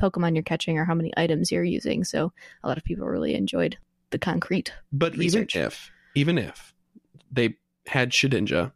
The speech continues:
Speaker 2: and like it is right now, no Wonder Guard, ten H P, which is kind of a bummer already 'cause it's not, it's not even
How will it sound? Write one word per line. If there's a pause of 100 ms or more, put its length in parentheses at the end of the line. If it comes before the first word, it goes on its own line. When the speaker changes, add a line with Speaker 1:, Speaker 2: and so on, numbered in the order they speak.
Speaker 2:
and
like
it
is
right
now, (220)
no
Wonder
Guard, (140)
ten
H
P,
which
is (100)
kind
of
a
bummer
already
'cause
it's
not, (320)
it's
not
even